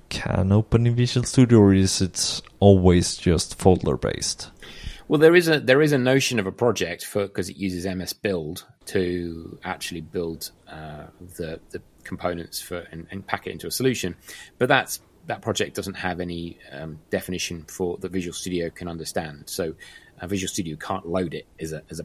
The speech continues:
Speaker 2: it would, you'd have to use Visual Studio's folder loading, and that's fine. I mean, you know,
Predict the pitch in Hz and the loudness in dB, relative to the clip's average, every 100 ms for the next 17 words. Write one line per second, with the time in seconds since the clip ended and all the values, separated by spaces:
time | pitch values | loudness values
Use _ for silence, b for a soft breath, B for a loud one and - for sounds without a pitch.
0 | 85 90 92 107 - 113 110 117 - 98 | -14 -10 -6 -8 -4 -4 0 -2 -2 -4
1 | 92 98 90 - 104 92 87 - - 101 | -4 -4 -4 -8 -8 -6 -4 -4 -2 0
2 | 98 104 107 131 143 170 277 - 110 123 | 0 0 2 2 0 -2 -4 -2 0 0
3 | 85 90 92 95 92 | 0 -6 -6 -6 -6